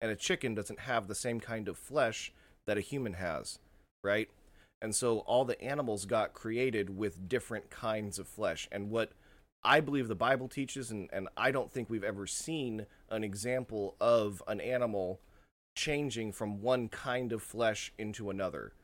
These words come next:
We see great diversity among different kinds of animals that are all part of the same kind. So a penguin and a chicken are both birds, but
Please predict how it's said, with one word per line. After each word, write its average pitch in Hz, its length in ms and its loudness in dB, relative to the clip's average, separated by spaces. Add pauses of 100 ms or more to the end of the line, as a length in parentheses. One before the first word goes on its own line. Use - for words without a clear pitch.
(160)
We 117 100 0
see 127 160 0
great 110 560 0
diversity 110 720 -2
among 120 680 0 (280)
different 117 320 -4
kinds 117 340 -2
of 104 80 -8
animals 120 440 -2
that 104 80 -2
are 98 120 0
all 104 180 2
part - 360 -4
of 82 140 -2
the 90 60 -8
same 104 420 -4 (300)
kind. 135 520 -2 (440)
So 107 380 2 (220)
a - 80 0
penguin 120 720 0
and 107 120 -2
a 98 40 -2
chicken 120 420 -2
are 101 80 0
both 101 380 -2 (280)
birds, 107 680 2 (500)
but 117 420 4